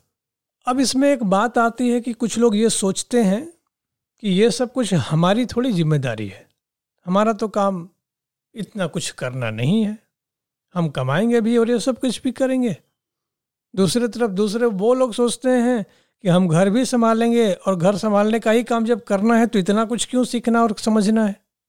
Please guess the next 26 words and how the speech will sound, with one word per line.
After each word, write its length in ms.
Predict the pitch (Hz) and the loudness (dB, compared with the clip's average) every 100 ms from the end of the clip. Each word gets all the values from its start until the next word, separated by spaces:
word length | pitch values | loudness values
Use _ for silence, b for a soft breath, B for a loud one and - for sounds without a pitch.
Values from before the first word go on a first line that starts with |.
| _ _ - | _ _ -10
इस 160 | 220 175 | -6 -4
बात 360 | 135 135 196 - | 0 0 0 -2
को 160 | 226 | -2
समझना 460 | - 185 165 170 202 | 0 2 2 2 2
जरूरी 500 | 151 127 131 160 185 | -2 -4 -2 0 0
है 220 | 113 120 165 | 0 -4 -4
कि 140 | 190 | -2
ये 260 | 208 226 - _ _ | 0 0 -4 _ _
सब 360 | - - 220 233 | -14 -8 -6 -4
कुछ 240 | 247 - 180 | -4 -2 0
आपको 320 | 175 - 240 | 0 0 -4
अपने 560 | - 190 - 233 262 | -2 -4 -2 0 2
लिए 220 | 269 254 240 | 2 2 2
ही 140 | 220 | 0
करना 380 | - 160 135 113 | -4 -6 -4 -6
है। 220 | 98 - _ _ _ _ _ _ - | -8 -20 _ _ _ _ _ _ -4
ऐसा 300 | 151 - 208 | -4 0 -2
करके 400 | - 190 196 226 | 0 -2 0 0
आप 200 | 208 202 | 0 -2
किसी 220 | 202 170 196 | -6 -4 -4
दूसरे 440 | 147 147 185 220 | -2 -4 0 0
को 140 | 220 226 | 0 -4
खुश 260 | 240 208 | -4 -4
नहीं 140 | 240 262 | -2 -2
रखने 240 | 226 196 | -2 -2
वाले 260 | 147 117 | -4 -4